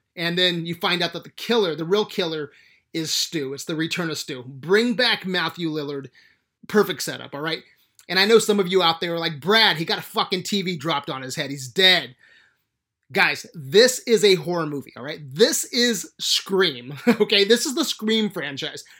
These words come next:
Bring back Matthew Lillard as Stu, all right? It's a fun deconstruction of the genre.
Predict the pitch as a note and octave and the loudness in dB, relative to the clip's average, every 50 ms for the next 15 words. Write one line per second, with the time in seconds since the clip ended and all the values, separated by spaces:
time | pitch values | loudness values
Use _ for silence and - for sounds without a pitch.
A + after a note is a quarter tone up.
0 | _ _ _ _ - C#3+ C3 B2 - G3 G#3+ A#3 B3 B3+ A#3+ F#3 D3 G3+ F#3 F3+ | _ _ _ _ -18 -16 -6 2 6 8 8 8 6 4 0 0 2 2 4 4
1 | F3+ F3 F3 - E3 E3 E3 E3+ E3 D#3 - F#3 E3+ D#3 D#3 D#3+ D3 C#3+ D3 C#3+ | 4 4 2 0 -8 -2 0 0 0 0 0 -2 -4 -4 -2 -4 -4 -4 -6 -6
2 | C3+ - - D3+ C#3 - - - - D3+ C3 A#2+ A#2+ B2+ C3 C#3+ D3+ D3 - _ | -8 -8 -10 -8 -6 -6 -6 -4 -4 -6 -6 -6 -8 -10 -8 -8 -8 -8 -10 _
3 | - - _ _ _ - C#3 - C#3 B2+ - - - - G3 F#3+ G3+ G#3 F3 C3 | -20 -20 _ _ _ -12 -10 -10 -10 -14 -14 -12 -6 -2 0 0 0 0 -2 -2
4 | G3 G3 - G3 E3+ - - G3 F#3+ - - F3+ F3 E3 D#3+ D3 C3 D#3+ C#3 C3 | -4 -2 -2 -2 -4 -2 -2 -2 -2 -2 -2 -4 -4 -4 -4 -4 -6 -6 -6 -8
5 | B2+ A#2 A#2+ A#2+ C3 C#3 | -8 -10 -12 -12 -14 -16